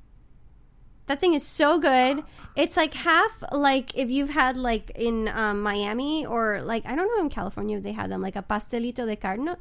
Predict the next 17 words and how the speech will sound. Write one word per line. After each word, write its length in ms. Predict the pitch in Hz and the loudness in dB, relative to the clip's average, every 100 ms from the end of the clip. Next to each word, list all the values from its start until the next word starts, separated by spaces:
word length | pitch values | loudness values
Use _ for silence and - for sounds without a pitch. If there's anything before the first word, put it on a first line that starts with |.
| - | -4
carne. 240 | 254 311 427 - - - - | -2 0 -2 -6 -14 -16 -2
It's, 240 | 269 262 | -2 0
like, 180 | 277 240 | 0 2
um, 220 | 233 214 | 2 2
a 80 | - | 2
meat 300 | 214 233 - | 2 2 0
pie, 260 | - 339 415 480 - - - - | 0 2 2 -2 -8 -20 -20 -2
and 520 | 262 269 262 254 254 - | 2 4 6 6 2 0
the 160 | 220 247 | -2 2
other 260 | 262 370 453 | 6 6 4
side 240 | 320 254 | 2 0
is 160 | 190 - | -2 -4
walnuts. 840 | 190 240 226 185 143 - - - - - - - - - - | -2 2 2 2 -4 -10 -14 -18 -18 -18 -18 -20 -18 -20 -16
It's 240 | 220 - - | -16 -16 -12
two 240 | - 254 | -4 -2
different 340 | 233 214 220 - | -2 -4 -6 -6
flavors, 680 | - 208 196 - - - | -2 0 -2 -10 -12 -16